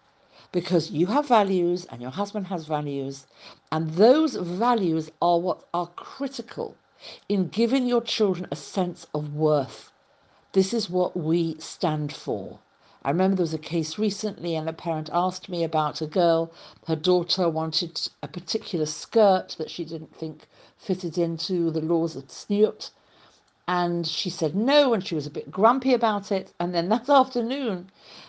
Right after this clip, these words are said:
this girl had a whole load of friends round. It was before Corona, and she heard her daughter saying to her friends, "You know what? It's a really nice skirt, but my mother doesn't allow it." And she felt so proud, first of all, of her daughter,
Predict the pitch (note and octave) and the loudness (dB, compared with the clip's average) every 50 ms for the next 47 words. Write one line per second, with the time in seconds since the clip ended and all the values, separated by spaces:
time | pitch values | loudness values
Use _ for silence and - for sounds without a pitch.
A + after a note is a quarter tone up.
0 | - _ - F3+ F#3 F3+ - - G#3+ G3+ G3+ G3 G3 F#3+ F#3 F#3+ F3 E3 F3+ E3+ | -20 _ 0 0 0 0 4 6 8 8 10 8 6 4 2 0 0 0 2 2
1 | F3+ F#3 F3 D#3+ C#3+ C#3+ - - A3+ A3+ G#3+ F#3+ F#3+ F#3+ F3+ F3 D3+ D#3 - - | 2 2 2 2 0 0 2 2 2 2 2 0 0 0 0 0 -2 -4 -6 -8
2 | - - D#3+ - - A#3 A3+ A3+ - G#3+ F#3+ F#3 F3+ F3 F3 E3+ E3 D#3+ D#3+ D#3+ | -8 -10 -10 -4 -2 -2 -2 0 0 0 0 2 0 0 0 0 -2 -2 -2 -4
3 | D#3+ - - - - - - _ _ F#3+ - - - G3+ G3 F#3+ F#3+ G#3 C#4 D#4 | -8 -14 -20 -20 -20 -20 -20 _ _ -4 -4 0 2 2 2 2 0 2 6 6
4 | E4+ G4 F#4 E4 A#3+ - - - _ _ _ - F#3 F3+ - A#3+ B3+ C#4+ - - | 8 8 8 6 6 4 0 -8 _ _ _ -4 -4 0 2 2 2 2 0 -2
5 | G#3+ F3+ - A#3 A#3 A3+ G#3+ - A3 G3+ G3+ - G#3 G3 F#3+ F#3 E3+ - - G3+ | -6 -4 -2 -2 -2 -2 -2 -2 -4 -4 -2 -2 -2 -2 -2 -4 -6 -8 -8 -6
6 | G3+ G#3+ A3 A#3 A#3 G#3 G3 F3 - - - - _ _ _ _ _ _ - F#3+ | -2 0 2 2 2 2 0 0 -2 -8 -16 -20 _ _ _ _ _ _ -12 -8
7 | - - F#3+ F#3 F#3+ F3+ F3+ F3 E3 E3 - - - F#3 E3 D3+ D3+ - - - | -2 2 4 4 6 4 4 2 0 -2 -4 -6 -4 0 0 0 0 -4 -10 -20
8 | _ _ _ - D3+ - - D3+ C#3+ C#3+ D#3 D3 C3+ C3 C#3 C3 C#3 B2 - - | _ _ _ -10 -10 -8 -6 -6 -6 -4 -4 -4 -4 -6 -6 -6 -8 -8 -10 -12
9 | D3 - C#3 A#2+ A2+ A2+ A2 G2+ - - - - _ _ _ _ _ _ _ _ | -10 -10 -10 -10 -8 -10 -12 -14 -14 -16 -20 -20 _ _ _ _ _ _ _ _
10 | _ _ _ - F#3+ F#3+ G3 - A#3+ G#3+ - - A#3 - - - - D#4 D#4+ D#4 | _ _ _ 2 2 4 2 0 -2 -2 0 0 -2 -2 -4 -4 -4 -2 -2 -2
11 | D#4+ - - - - A#3+ C4 C4 A#3+ G#3+ F3+ E3 D#3 D3 D3 - _ _ _ _ | -4 -10 -20 -12 -2 2 4 4 4 4 2 0 -4 -6 -10 -16 _ _ _ _
12 | _ - G#3+ G#3+ G#3 - G3 F#3 F3 D#3+ E3 F3 D#3 - G#3 A3+ A3 G#3+ - - | _ 2 2 2 2 0 0 0 0 0 -2 -4 2 4 4 4 4 2 -2 -6
13 | E3 - F3 | -8 -8 -10